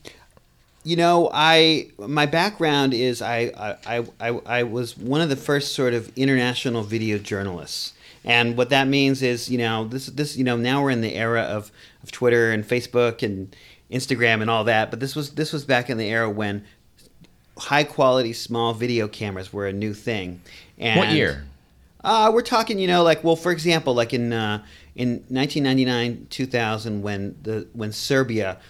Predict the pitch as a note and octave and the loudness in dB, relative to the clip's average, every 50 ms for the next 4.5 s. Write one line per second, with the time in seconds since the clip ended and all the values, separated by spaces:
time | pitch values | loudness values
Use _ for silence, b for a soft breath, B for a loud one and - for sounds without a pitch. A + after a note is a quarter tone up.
0 | B B B G#2 A2+ - - - C#3 C3 A#2+ D#2 D#2 A#2 A2+ G#2+ G#2+ A2 G#2+ G#2 | B B B -8 -8 -8 -4 -2 0 0 0 -2 -4 -6 -6 -4 -4 -4 -2 -2
1 | G#2 G2+ G2+ G2 F#2+ - G#2+ - - - - B2 - - A2 G2+ G2+ G#2 G#2 A2+ | -4 -6 -8 -10 -10 -10 -14 -14 -14 -14 -14 -14 -10 -8 -8 -6 -6 -4 -2 -2
2 | A#2+ A#2 - A#2+ G2 G2 F#2+ - - - - G#2 G2+ - - - G#2 G#2 G2 G2 | -2 -2 -4 -6 -8 -8 -8 -8 -10 -10 -10 -12 -12 -10 -8 -6 -4 -4 -4 -6
3 | - - - F2+ E2+ - - B B B B B B - A2+ B2 C3 A#2 A#2+ B2+ | -6 -8 -8 -8 -8 -10 -14 B B B B B B -2 0 0 0 0 0 0
4 | C3 C#3 C#3 C3+ G#2+ G2 F2+ F2 F#2 F2+ | 0 0 -2 -4 -4 -4 -4 -4 -8 -10